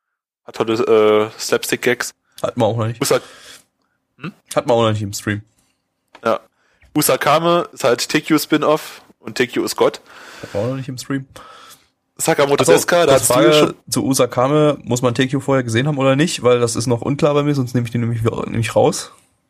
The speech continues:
Speaker 1: Nee, den muss T Q nicht gesehen haben, das ist eigenständig.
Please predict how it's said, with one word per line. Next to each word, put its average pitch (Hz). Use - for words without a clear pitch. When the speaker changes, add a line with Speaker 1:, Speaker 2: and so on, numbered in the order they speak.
Speaker 1:
Nee, 123
den 120
muss 123
T 135
Q 123
nicht 113
gesehen 104
haben, 104
das 104
ist 101
eigenständig. 101